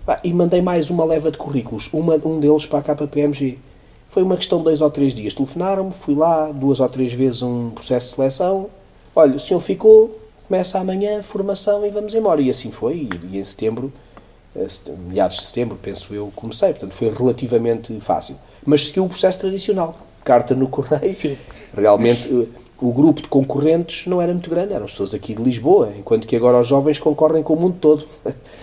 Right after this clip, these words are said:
Speaker 1: Não é só
Speaker 2: E
Speaker 1: com as pessoas da sua rua, não é? Digamos assim.
Speaker 2: E isso também leva um bocadinho, eh, à pergunta que queríamos perguntar: era se existe que atualmente há ou não mais oportunidades para os jovens,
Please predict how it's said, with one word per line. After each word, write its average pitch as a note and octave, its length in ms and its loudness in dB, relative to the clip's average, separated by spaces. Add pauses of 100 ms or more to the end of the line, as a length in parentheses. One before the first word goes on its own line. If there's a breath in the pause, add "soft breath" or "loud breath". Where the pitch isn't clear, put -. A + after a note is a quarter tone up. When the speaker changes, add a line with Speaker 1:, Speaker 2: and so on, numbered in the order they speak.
(120)
Speaker 1:
Não G2+ 220 -2
é G#2+ 80 2
só A2 220 0
Speaker 2:
E G2+ 40 0
Speaker 1:
com A#2+ 140 0
as A#2+ 80 -2
pessoas B2 240 0
da C#3 60 2
sua D#3 240 0
rua, C#3+ 260 6
não G2 140 -4
é? G2+ 80 -8
Digamos G2+ 380 -8
assim. - 200 -10
Speaker 2:
E E3+ 60 -6
isso D#3+ 140 -6
também E3+ 220 2
leva D#3+ 220 0
um D3+ 120 -4
bocadinho, C#3+ 640 0
eh, B2 440 -2 (140)
à - 100 -2
pergunta C#3 480 0 (360)
que B2 520 -4 (120)
queríamos C3+ 260 0
perguntar: C3+ 500 0 (280 loud breath)
era D3+ 160 4
se D#3 420 0
existe E3+ 400 0
que D#3 300 -2
atualmente D3+ 840 0
há E3 240 4
ou D3 160 6
não D3+ 300 2
mais C#3+ 380 -2
oportunidades C#3+ 580 2
para - 160 -2
os C3+ 100 4
jovens, C3+ 640 -2